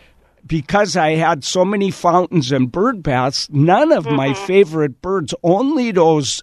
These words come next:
Speaker 1: uh, those purple finches are the only guys that left.
Speaker 2: Oh,
Speaker 1: And
Speaker 2: interesting.
Speaker 1: yeah, the
Speaker 2: So the
Speaker 1: rest
Speaker 2: water
Speaker 1: of 'em,
Speaker 2: does it.
Speaker 1: yeah, all the nuthatches, the chickadees, the towhees, you know, all those guys stayed. But, you know, I have about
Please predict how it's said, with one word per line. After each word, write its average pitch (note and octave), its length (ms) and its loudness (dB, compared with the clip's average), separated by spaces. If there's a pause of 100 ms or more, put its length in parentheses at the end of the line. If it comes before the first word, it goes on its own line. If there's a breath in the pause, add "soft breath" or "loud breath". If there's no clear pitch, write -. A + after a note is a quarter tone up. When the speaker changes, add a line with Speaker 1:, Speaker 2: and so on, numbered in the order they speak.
Speaker 1:
uh, B2+ 440 0 (600 soft breath)
those E3 240 2
purple G#3 460 0
finches E3+ 600 -2
are C3+ 200 0
the C3+ 100 0
only F3 280 2
guys D3 360 2
that B2+ 220 -4
left. C3+ 500 0 (680)
Speaker 2:
Oh, D#3 60 -6
Speaker 1:
And D3 240 0
Speaker 2:
interesting. G3+ 680 -4
Speaker 1:
yeah, F3+ 420 2
the D#3+ 100 -2
Speaker 2:
So D#3+ 40 0
the D#3+ 60 -2
Speaker 1:
rest G#3+ 280 2
Speaker 2:
water G#3+ 300 0
Speaker 1:
of F#3 60 -2
'em, E3+ 40 -4
Speaker 2:
does D#3+ 200 -6
it. - 180 -6 (180)
Speaker 1:
yeah, F#3 400 2
all F3 240 2
the G3+ 100 -2
nuthatches, E3+ 960 0
the B2+ 100 -10
chickadees, F3+ 1040 0
the C3 120 0
towhees, E3+ 840 2 (520 soft breath)
you D#3+ 140 -2
know, D#3+ 120 4
all G3 340 4
those G3 280 -2
guys D3 340 -2
stayed. F3+ 500 0
But, F3 240 2
you G#3 120 -2
know, E3+ 100 6
I D3 160 2
have E3+ 180 4
about C3+ 300 -2